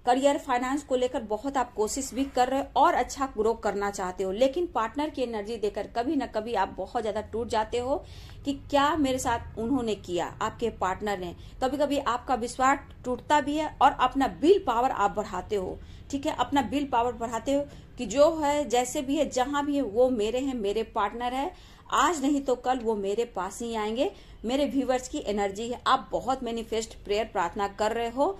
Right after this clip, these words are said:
तो आपको पॉजिटिव ही रहना है। आपकी सोच बहुत ही अच्छी है और बहुत ही पॉजिटिव है, और यही एनर्जी आपको सब कुछ देगी। थोड़ा सा पेशेंस और धैर्य रखिए बाबू, सारे डिजायर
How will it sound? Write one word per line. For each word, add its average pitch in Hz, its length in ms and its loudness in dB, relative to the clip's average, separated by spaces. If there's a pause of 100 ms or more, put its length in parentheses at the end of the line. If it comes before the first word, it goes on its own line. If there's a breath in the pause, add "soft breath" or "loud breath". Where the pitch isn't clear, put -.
(280 loud breath)
तो 247 60 2
आपको 233 400 0
पॉजिटिव 220 500 0
ही 339 100 6
रहना 277 280 4
है। 320 240 -2 (300 loud breath)
आपकी 302 360 2
सोच 302 240 2
बहुत 269 440 0
ही 359 100 0
अच्छी 294 360 -2
है 311 180 -2
और 214 200 -2
बहुत 226 420 -4
ही 359 120 2
पॉजिटिव 185 580 -2
है, 165 140 -8 (320 loud breath)
और 240 180 2
यही 285 340 2
एनर्जी 269 400 0
आपको 220 320 -2
सब - 260 -4
कुछ 254 140 -4
देगी। 269 360 0
थोड़ा 226 200 0
सा 226 120 -10
पेशेंस 220 440 -4
और 190 240 -6
धैर्य 226 200 -4
रखिए 240 280 -4
बाबू, 254 400 2 (1500 loud breath)
सारे 277 340 2
डिजायर 247 400 2